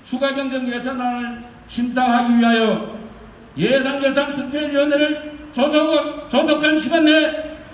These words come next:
구성할 것을 강력히 촉구합니다.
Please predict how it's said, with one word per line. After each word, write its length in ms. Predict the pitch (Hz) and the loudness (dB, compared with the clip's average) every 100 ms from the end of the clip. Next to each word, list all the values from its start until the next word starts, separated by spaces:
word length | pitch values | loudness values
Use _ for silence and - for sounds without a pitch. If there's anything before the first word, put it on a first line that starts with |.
| - | -12
구성할 560 | - 285 311 294 294 294 | -4 0 2 4 2 0
것을 680 | 330 262 294 285 254 - - - - - | -4 2 4 4 0 -4 -10 -16 -12 0
강력히 1000 | 302 320 294 269 294 240 - - - - | 2 6 4 6 4 4 2 -6 -12 -4
촉구합니다. 760 | - 285 269 233 233 208 175 | 0 2 2 0 0 -2 -2